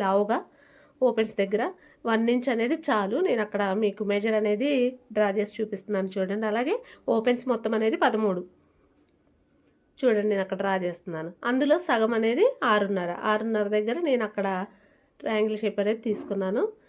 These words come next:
అలాగే ఆర్మ్‌లు డౌన్ కోసం అనేది ఆరు తీసుకున్నాం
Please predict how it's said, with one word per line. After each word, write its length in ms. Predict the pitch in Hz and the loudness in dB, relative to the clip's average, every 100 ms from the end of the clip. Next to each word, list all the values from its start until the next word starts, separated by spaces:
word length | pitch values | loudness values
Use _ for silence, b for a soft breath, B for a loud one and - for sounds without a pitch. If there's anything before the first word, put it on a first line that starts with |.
| b _ | b _
అలాగే 260 | 220 233 311 311 | 2 2 2 2
ఆర్మ్‌లు 360 | 214 233 240 233 226 220 214 208 | 2 2 2 2 2 2 2 2
డౌన్ 220 | 202 214 214 | 0 0 2
కోసం 240 | 220 220 214 | 0 0 -2
అనేది 260 | 208 208 247 214 | 2 2 2 0
ఆరు 140 | 202 202 | 0 0
తీసుకున్నాం 360 | 214 - 220 | -2 -2 -4